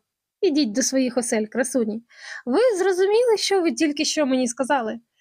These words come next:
Ви показали самі, що Санчо виконав мій наказ і попереджав вас вигуками, та такими, що, дай Боже, всякому.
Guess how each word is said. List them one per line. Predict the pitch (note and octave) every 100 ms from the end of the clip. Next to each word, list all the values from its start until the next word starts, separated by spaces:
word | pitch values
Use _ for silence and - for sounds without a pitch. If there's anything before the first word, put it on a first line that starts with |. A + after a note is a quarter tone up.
| - -
Ви | G#3+ C#4 A#4
показали | G#4+ F4 C#4+ A3 A#3+ E4 G4 D4
самі, | - C4 B3+ B3 E4+ D4+
що | G#3+ G#3+
Санчо | G#3+ - E4 G4 - C#4
виконав | D#4+ E4+ C#4+ C4
мій | C4 C#4+
наказ | A#3 G#3+ C#4 D4+ -
і | D4
попереджав | D#4+ F#4 E4 D#4 A#3+ C#4 E4 D#4+
вас | C#4 C#4+ B3
вигуками, | A#3+ D#4 C#4+ C#4+ A3+ G3+ -
та | - A3
такими, | B3+ C4 E4 F#4 E4+
що, | -
дай | C#4 C4+
Боже, | G#3+ C#4+ E4+
всякому. | D4 - D4+ F4+ D#4+ C4 G#3+